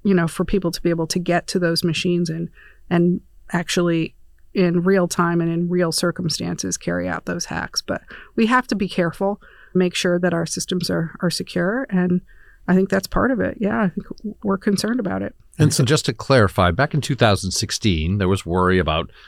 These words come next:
Speaker 2: foreign influence, foreign interference, and there were some attempts to get into some of our systems. So to be clear, we don't have any evidence that anyone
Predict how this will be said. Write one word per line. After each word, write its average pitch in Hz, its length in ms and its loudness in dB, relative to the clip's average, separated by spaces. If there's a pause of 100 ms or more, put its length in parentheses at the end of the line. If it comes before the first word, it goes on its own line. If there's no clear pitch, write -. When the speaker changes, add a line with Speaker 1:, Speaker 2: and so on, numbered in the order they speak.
(100)
Speaker 2:
foreign 98 500 2 (140)
influence, 95 340 -4
foreign 87 300 -4
interference, 90 880 0
and 95 340 2 (140)
there 139 300 4
were 254 320 2
some 110 440 4
attempts 92 520 -2
to 120 140 0
get 98 300 0
into 101 300 -2
some 120 260 0
of 107 120 4
our 101 80 4
systems. - 420 -4
So 95 120 -2 (120)
to - 80 -8
be 87 160 -4
clear, 95 680 0 (480)
we 107 140 6
don't 113 180 6
have 95 160 4 (120)
any 190 180 4
evidence 98 400 2
that 90 180 -4
anyone 127 420 4